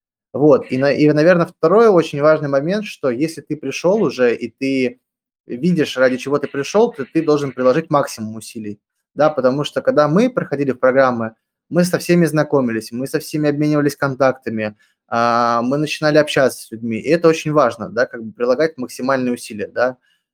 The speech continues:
И если ты как бы стараешься, то и люди, которые работают в этих акселераторах, там, то ли они там эксперты, или они, допустим, функциональный заказчик, они это видят. И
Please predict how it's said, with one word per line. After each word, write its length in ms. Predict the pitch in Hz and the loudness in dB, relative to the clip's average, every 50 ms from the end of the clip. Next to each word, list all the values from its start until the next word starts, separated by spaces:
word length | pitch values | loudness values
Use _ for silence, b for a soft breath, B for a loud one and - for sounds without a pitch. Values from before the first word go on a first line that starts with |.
| _ _ _ | _ _ _
И 80 | 120 | -2
если 240 | 127 147 156 - 156 | -2 0 0 -2 -4
ты 140 | 147 - 151 | -6 -4 -2
как 200 | - 156 147 143 | -2 -2 0 0
бы 80 | 139 139 | -2 -2
стараешься, 640 | - - 151 151 185 214 214 196 180 - - 120 | 0 2 2 4 4 4 4 2 0 -2 -6 -6
то 160 | 104 - - 131 | -6 -4 -4 -4
и 140 | - 143 147 | -2 -2 -2
люди, 280 | 151 180 185 170 123 - | 0 0 0 0 0 -2
которые 500 | 127 117 - - 135 131 117 117 113 113 | -4 -4 0 2 2 2 2 2 0 0
работают 440 | 120 120 123 139 135 - 120 - - | 0 0 -2 -2 -4 -4 -6 -4 -4
в 20 | |
этих 240 | 127 123 - 110 123 | -4 -6 -6 -8 -8
акселераторах, 840 | 107 107 - - 127 127 127 120 117 131 147 156 156 120 110 107 - | -8 -10 -8 -8 -8 -4 -2 0 2 2 2 2 0 -2 -4 -4 -6
там, 320 | - 110 104 104 95 98 - _ _ _ _ _ _ | -8 -10 -8 -8 -10 -12 -16 _ _ _ _ _ _
то 120 | - 135 135 | -2 0 2
ли 120 | 127 123 | 2 2
они 360 | 120 117 113 120 117 110 107 b b b b _ | 2 2 -2 -4 -6 -8 -8 b b b b _
там 200 | 117 117 117 120 | -4 -4 -4 -4
эксперты, 540 | 110 - - - 135 143 143 139 - 123 113 | -8 -8 -2 0 2 2 2 0 -2 -4 -4
или 240 | - 117 123 117 120 | -2 -2 -2 0 0
они, 260 | 120 120 120 120 117 | 0 0 -2 -4 -6
допустим, 480 | 110 113 - - 123 123 - - 110 | -6 -6 -6 -8 -10 -10 -12 -16 -20
функциональный 440 | - - 127 113 - 127 123 120 120 | -18 -16 -18 -10 -6 -4 -4 -2 -2
заказчик, 420 | 117 123 - 160 175 175 170 - 120 | -2 0 2 2 2 2 0 -2 -2
они 140 | 117 123 | -2 -2
это 160 | 127 127 - 123 | -2 -2 -2 -2
видят. 320 | 120 117 104 98 90 - _ _ _ _ _ _ _ _ _ _ | -2 -2 -2 -4 -8 -14 _ _ _ _ _ _ _ _ _ _
И 480 | - 123 123 120 120 120 120 117 117 117 | -4 -2 0 0 2 2 0 0 0 -2